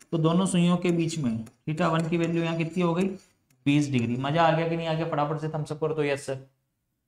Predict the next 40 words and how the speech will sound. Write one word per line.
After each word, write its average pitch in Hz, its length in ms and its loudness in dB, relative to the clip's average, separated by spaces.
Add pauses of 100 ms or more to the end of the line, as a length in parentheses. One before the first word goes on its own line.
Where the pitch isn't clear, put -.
(600)
कि 175 100 2
सर 180 200 6
अगर 185 200 8
वन 190 240 6
ratio 190 300 4
फ़ाइव 180 300 4
में 185 120 0
दे 175 120 4
रखा 170 220 4
होगा 170 280 6
एंगल 170 420 2 (680)
एंगल 185 340 4
वन 185 240 4
रेशियो 185 300 2
फ़ाइव 175 320 2
में 175 140 0
दे 160 120 6
रखा 160 240 2
होगा, 165 500 4 (340)
तो 151 80 0
theta 160 440 2
की 180 80 0
वैल्यू 165 280 4
सीधी 160 320 -2
क्या 175 120 2
हो 170 120 4
जाएगी, 175 300 2
माइनस 160 680 -2
का, 214 400 0
माइनस 170 320 2
का 196 220 4
मतलब 180 160 0
तो 196 100 2
आपको 170 220 4
पता 170 200 0
ही 196 100 2
है 202 80 0
क्या 202 160 2
होता 185 240 2
है 233 160 -2